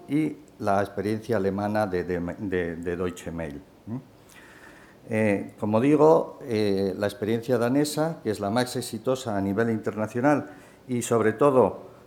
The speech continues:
la que, eh, digamos, las características, eh, pensamos que eran más similares a lo que teníamos, pues es sobre la base sobre la que se ha construido,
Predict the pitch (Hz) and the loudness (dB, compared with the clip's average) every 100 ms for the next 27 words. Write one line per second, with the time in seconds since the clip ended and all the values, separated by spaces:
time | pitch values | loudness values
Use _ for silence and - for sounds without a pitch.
0 | - - 101 104 104 - 110 101 98 101 | -20 -6 2 2 2 0 0 2 2 0
1 | 107 101 98 95 110 117 110 - - 101 | -2 0 0 -2 -2 -2 -2 -6 -18 -8
2 | 107 - 104 101 - 104 127 - 120 110 | -8 -6 -4 -4 -4 -6 -6 -6 -10 -4
3 | 95 - 95 92 92 98 95 127 110 87 | -4 -4 -6 -6 -4 -4 -2 -2 -2 -4
4 | - 101 101 101 113 117 - 110 110 131 | -4 0 0 2 0 0 -4 -2 2 0
5 | 107 - 85 85 95 104 127 135 143 143 | 0 -6 -8 -6 -6 -4 0 0 0 -2
6 | 104 110 123 - - - 120 123 120 117 | -8 -4 -6 -6 -14 -4 -2 2 2 0
7 | 120 139 135 - - - - 110 98 92 | -2 -6 -8 -12 -20 -20 -8 -4 -2 -2
8 | 87 95 107 101 107 - 101 101 101 120 | -4 -6 -6 -4 -6 -8 -6 -6 -2 -4